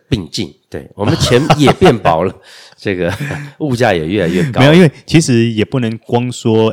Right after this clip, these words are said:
Speaker 2: A Class，现在A一八零这么卖，因为其实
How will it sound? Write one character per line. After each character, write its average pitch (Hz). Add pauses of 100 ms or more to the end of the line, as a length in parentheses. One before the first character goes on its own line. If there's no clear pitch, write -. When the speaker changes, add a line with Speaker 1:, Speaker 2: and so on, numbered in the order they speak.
Speaker 2:
A 113
Class， 95
现 107
在 104
A 107
一 107
八 104
零 87
这 98
么 85
卖， 92
因 120
为 165
其 151
实 113